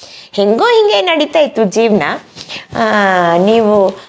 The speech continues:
ಮತ್ತೆ "You can act ಅಲ್ವಾ?" ಅಂತ ಹೇಳಿದ್ರು. ಆ, ಅಯ್ಯೋ, ಎಲ್ಲ ಕ-, ಬಿಟ್ಬಿಟ್ಟು ಎಲ್ಲ all I have lost touch ಅಂದೆ. "ಇಲ್ಲ, ಇಲ್ಲ,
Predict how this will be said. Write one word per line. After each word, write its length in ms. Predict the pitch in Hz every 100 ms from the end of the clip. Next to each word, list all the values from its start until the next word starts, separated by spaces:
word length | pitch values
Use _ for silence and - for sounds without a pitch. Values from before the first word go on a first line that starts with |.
| -
ಮತ್ತೆ 240 | 226 226 330
"You 220 | 311 262
can 120 | 262
act 320 | 220 233 -
ಅಲ್ವಾ?" 320 | 220 180 170 165
ಅಂತ 200 | 143 160
ಹೇಳಿದ್ರು. 760 | 170 147 127 - 170 226 - -
ಆ, 220 | 151 143
ಅಯ್ಯೋ, 260 | 131 156
ಎಲ್ಲ 160 | 175 156
ಕ-, 500 | 180 143 156 135 131
ಬಿಟ್ಬಿಟ್ಟು 460 | 175 202 240 269 240
ಎಲ್ಲ 160 | 196 180 156 170 214
all 140 | 202 156 156 - - - 170
I 100 | 180
have 120 | 165
lost 340 | 160 202 - -
touch 280 | 208 -
ಅಂದೆ. 340 | 165 151 180 190
"ಇಲ್ಲ, 180 | 180 220
ಇಲ್ಲ, 260 | 196 147